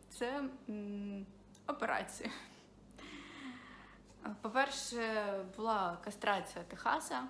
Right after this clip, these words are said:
Де в цей період, так, я встигла його каструвати, тому що були показання.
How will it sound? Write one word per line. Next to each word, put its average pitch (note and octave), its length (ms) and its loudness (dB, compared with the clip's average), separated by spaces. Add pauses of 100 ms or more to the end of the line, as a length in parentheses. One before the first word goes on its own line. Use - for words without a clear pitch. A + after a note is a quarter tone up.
(200)
Де G#3+ 220 -4
в G3+ 100 -8
цей A3 180 2
період, G3+ 440 0
так, G3 280 0
я G3+ 160 0
встигла G3 520 -2 (720)
його G3 200 -4
каструвати, C4+ 520 4
тому G#3 320 -4
що G3 580 -2
були G#3+ 160 0
показання. C4 760 0